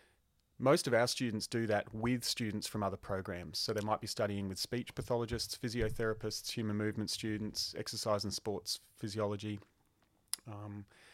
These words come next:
and that interprofessional education is a really good way of them getting a bit of a sense of how their work fits in with other people's work as well.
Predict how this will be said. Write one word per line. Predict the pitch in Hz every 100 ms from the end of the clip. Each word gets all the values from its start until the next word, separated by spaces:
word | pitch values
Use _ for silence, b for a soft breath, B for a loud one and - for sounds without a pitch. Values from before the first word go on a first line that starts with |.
| B B B -
and | 127
that | 123 123
interprofessional | 127 - 120 117 - 110
education | 104 113 175 170 123
is | 113
a |
really | 117 117
good | 110 113
way | 107 104
of | 101
them | 101 104
getting | 101 107 98
a |
bit | 98
of | 95
a |
sense | 98 - 101 90 - -
of | 101
how | 98 104
their | 101 110
work | 101 95 -
fits | - 101 -
in | 92
with | 95
other | 92
people's | 87 98 95 90
work | 90 90
as | 90 -
well. | 92